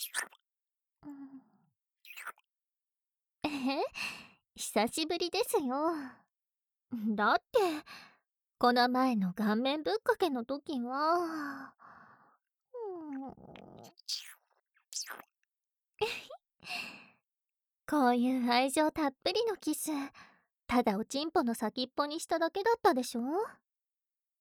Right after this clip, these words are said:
うん。絶対そうでした。おじさまのお口に。<laughs> こんなお下品なキスマーク残した記憶、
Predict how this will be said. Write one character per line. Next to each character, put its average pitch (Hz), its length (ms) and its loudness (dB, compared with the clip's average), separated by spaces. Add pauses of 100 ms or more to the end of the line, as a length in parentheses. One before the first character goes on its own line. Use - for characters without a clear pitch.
(580)
う 208 60 2 (360)
ん。 285 40 -2 (920)
絶 262 320 8 (140)
対 320 300 6
そ 359 300 10
う - 20 6
で 277 160 2
し - 160 -12
た。 294 100 2 (1700)
お 220 60 4
じ 226 140 2
さ 226 160 -4
ま 240 120 0
の 226 200 0
お 233 40 -6
口 269 360 -6
に。 330 600 -6 (760)
<laughs> - 360 -14 (960)
こ 220 400 2
ん 392 120 0
な 349 180 6
お 311 60 0
下 320 140 0
品 440 220 -2
な 381 120 0
キ - 160 -10
ス 254 140 -4
マ 262 180 4
ー 349 40 -2
ク 285 200 -2
残 196 320 0
し - 100 -10
た 294 140 0
記 214 200 -4
憶、 262 280 -4